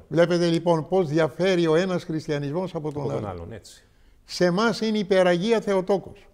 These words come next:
Speaker 1: Όποιο έχει δικαίωμα ο καθένας να αρνηθεί την Παναγία,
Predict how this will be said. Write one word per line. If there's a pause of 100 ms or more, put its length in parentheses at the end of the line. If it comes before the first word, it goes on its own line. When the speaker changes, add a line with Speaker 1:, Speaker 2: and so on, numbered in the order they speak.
(520)
Speaker 1:
Όποιο
έχει
δικαίωμα
ο
καθένας
να
αρνηθεί (1040)
την
Παναγία,